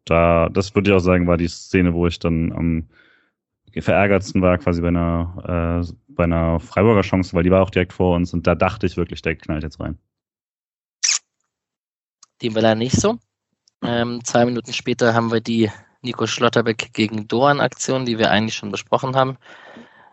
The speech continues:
Speaker 2: Ähm, gibt's, glaub ich, gar nicht so viel mehr zu sagen, als das, was am Anfang kam.
Speaker 1: Wenn wir jetzt aber grad bei Doan, wie hattet ihr den so im Eindruck? Weil ich hatte so, also fand ihn wieder gut auf jeden Fall.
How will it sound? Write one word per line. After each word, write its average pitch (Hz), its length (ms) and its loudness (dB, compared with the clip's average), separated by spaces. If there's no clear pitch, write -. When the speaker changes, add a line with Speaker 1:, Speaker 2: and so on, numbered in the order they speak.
Speaker 2:
Ähm, 98 340 -2
gibt's, - 220 -10
glaub 95 180 0
ich, 92 100 -6
gar 101 160 0
nicht 98 260 -8
so - 180 -6
viel 101 120 -6
mehr 95 100 -2
zu - 120 -10
sagen, 98 220 2
als 95 120 -2
das, - 200 -2
was - 160 -6
am 98 80 -2
Anfang 92 260 -2
kam. 127 220 -2
Speaker 1:
Wenn 95 300 0
wir 95 80 2
jetzt - 220 -6
aber 92 220 2
grad - 220 -4
bei 92 100 0
Doan, 98 540 2
wie 90 220 -4
hattet 95 300 -4
ihr 98 160 0
den 110 180 2
so 101 100 -2
im 95 100 0
Eindruck? 127 540 -2
Weil 101 160 2
ich 92 120 -4
hatte 110 260 0
so, 101 380 0
also 92 320 2
fand 95 180 0
ihn 92 120 0
wieder 104 220 2
gut 127 260 0
auf 127 120 0
jeden 127 220 0
Fall. 127 340 -4